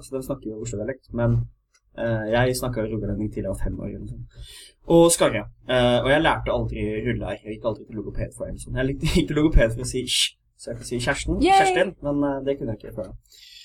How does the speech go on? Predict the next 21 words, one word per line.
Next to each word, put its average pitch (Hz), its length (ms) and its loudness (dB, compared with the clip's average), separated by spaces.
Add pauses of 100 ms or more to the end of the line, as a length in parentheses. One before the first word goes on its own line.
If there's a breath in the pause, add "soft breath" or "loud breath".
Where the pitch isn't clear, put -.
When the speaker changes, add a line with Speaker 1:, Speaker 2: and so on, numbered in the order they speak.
(220 loud breath)
Speaker 1:
Eh, 151 480 4
men, 247 340 6
eh, 175 340 2
så 185 220 4
i 175 80 8
barndommen 143 360 4
så 160 120 -4
var 117 160 4
det 151 80 4
en 151 80 2
del 120 140 0
snakk 123 260 -4
om 120 100 -4
det 127 120 0
og 135 100 0
sånt, 202 280 4
men, 151 240 0
eh, 127 440 -4
det - 120 -8
var - 80 -12
ikke 147 160 0